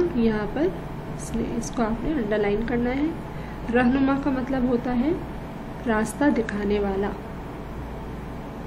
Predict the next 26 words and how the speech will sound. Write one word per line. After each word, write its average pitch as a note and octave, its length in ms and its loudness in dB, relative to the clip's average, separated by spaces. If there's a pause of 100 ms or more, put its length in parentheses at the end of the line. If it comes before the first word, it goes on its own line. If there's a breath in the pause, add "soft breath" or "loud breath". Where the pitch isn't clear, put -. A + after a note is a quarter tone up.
(640)
फिर B3+ 120 2
उसके B3+ 220 0
बाद B3+ 180 2
इस B3 140 -2
लाइन B3 200 2
पर C4 120 0
आ B3+ 100 2
जाइए, C4 380 2 (800)
मोहब्बत A#3 920 2
और B3 140 2
सदाकत A#3 760 -2
की A3+ 240 0
हमें A3+ 420 0
तालीम A3+ 500 4
दी A#3 160 4 (100)
तुमने, G3+ 360 0 (1300)
अलम D4 360 8
बरदार A#3+ 600 6
रहमत A3 540 4
हो, A3+ 260 4 (300)
हबीब A#3+ 560 2
किबरिया G#3+ 500 2 (340)
तुम B3+ 160 4
हो। G#3 180 0 (1120)
अलम B3 340 6
बरदार, A3 520 2